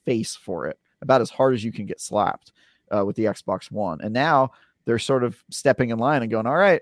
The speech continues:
you just want more powerful hardware? We're just gonna sell you the box with better,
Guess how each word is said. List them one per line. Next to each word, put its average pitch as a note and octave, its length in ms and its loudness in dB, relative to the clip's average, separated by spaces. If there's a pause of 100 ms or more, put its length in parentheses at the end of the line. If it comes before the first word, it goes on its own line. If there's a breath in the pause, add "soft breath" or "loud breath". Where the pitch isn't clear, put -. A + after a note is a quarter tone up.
(120)
you A#2+ 120 -6
just B2+ 180 -4
want C#3 160 0
more C#3 120 0
powerful C#3+ 380 4
hardware? D#3 440 6
We're C#3 100 0
just C3+ 160 -10
gonna C3 120 -6
sell C#3 220 0
you C3+ 60 2
the B2 80 -4
box C3 360 0
with - 220 -6
better, B2 240 0